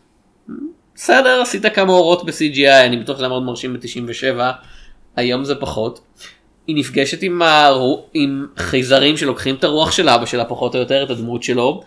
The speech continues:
כי זה מה שנוח לה לראות, ומנהלים דיון.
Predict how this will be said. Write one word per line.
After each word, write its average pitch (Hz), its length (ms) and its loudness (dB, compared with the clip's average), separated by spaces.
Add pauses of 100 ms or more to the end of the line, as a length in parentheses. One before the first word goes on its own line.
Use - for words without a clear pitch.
(360)
כי 139 100 -8
זה 123 240 4
מה 120 240 0
שנוח 135 360 4
לה 151 80 6
לראות, 131 460 0 (240)
ומנהלים 123 560 0
דיון. 160 520 2